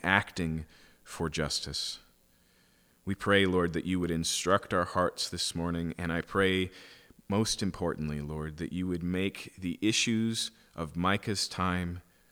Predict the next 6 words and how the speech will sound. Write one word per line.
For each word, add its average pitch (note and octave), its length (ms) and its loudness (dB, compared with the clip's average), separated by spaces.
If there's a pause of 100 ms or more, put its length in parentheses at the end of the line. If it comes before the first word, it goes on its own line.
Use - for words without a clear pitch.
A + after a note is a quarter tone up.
(120)
resonate E2+ 720 0 (540)
with D#2+ 140 -8
the E2+ 60 -8
time D#2+ 400 -2
we D#2 120 -2
find D2 500 -4